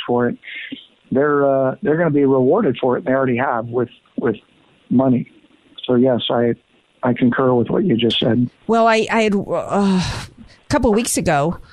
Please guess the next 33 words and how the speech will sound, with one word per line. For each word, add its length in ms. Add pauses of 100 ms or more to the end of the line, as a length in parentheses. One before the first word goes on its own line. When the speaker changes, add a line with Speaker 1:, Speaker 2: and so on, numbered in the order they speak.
(480)
Speaker 2:
uh, 220
we 380
learned 360
that 120
John 220
Kerry 560
had 320
been, 460
uh, 380
while 840
the 200
Trump 260
administration, 720
while 140
Trump 260
was 140
president 300
of 100
the 60
United 160
States, 340
that 100
John 260
Kerry 400 (360)
had, 420
you 340
know, 120
Iran, 400
by 160
the 80
way, 160
before 280
I 120